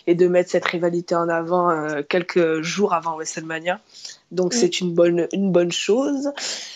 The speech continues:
Speaker 1: Donc, euh, Sting, euh, qui a fait un, qui a fait une apparition avant WrestleMania, ça aussi, c'est bien. C'est la deuxième fois d'affilée qu'on le, qu'on le voit. Donc, euh,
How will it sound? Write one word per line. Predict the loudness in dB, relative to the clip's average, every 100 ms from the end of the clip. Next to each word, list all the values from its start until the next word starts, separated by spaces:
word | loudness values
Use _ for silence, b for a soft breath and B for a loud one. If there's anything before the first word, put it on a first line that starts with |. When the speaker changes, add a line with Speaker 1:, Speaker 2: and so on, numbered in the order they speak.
| B
Speaker 1:
Donc, | 0 2 2 2 4
euh, | 6 6 6 6 4 4 2 0 -2 -4
Sting, | -6 -6 -2 2 2
euh, | 2 0
qui | -2 -2
a | -2
fait | -2 0 0
un, | 0 -2 -2 -4
qui | -6
a | -8
fait | -4
une | -2
apparition | -2 -2 -2 -2 -4
avant | -2 -2
WrestleMania, | -4 -6 -8 -6 -4 -4 -6 B B -2
ça | 0
aussi, | 2 -2
c'est | 0 0
bien. | 0 -2 -2
C'est | -2
la | 0
deuxième | 2 2 2
fois | 2 0
d'affilée | 0 -4 -4
qu'on | -2 -2
le, | -2 -2 -4 -8 -6
qu'on | 2
le | 4
voit. | 4 2 0 0
Donc, | -4 -8
euh, | -12